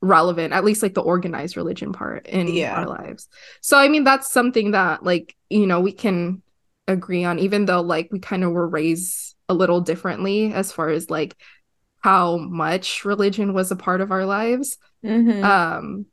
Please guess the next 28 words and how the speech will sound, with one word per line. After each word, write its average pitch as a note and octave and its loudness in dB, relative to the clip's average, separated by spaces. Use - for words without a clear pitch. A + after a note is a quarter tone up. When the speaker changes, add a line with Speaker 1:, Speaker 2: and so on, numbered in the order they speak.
Speaker 1:
with A3+ 2
so-, - -6
social C4 2
backlash, C#4+ 2
I A#3 2
think D4+ 2
it's G4 0
a G4+ 4
little A#3+ 4
different. E3+ -4
I F#3+ -2
think, G#3 0
um, F3+ 0
you A#3 6
know, F#3+ 2
even C4 4
if C#4 2
it's D4 0
not G3 4
a G#3 0
good F#3 -2
thing, G#3 0
like, E3+ 0
colorism G3+ 2
is F#3+ -4
a F#3 -4
real F#3 -6
thing. - -8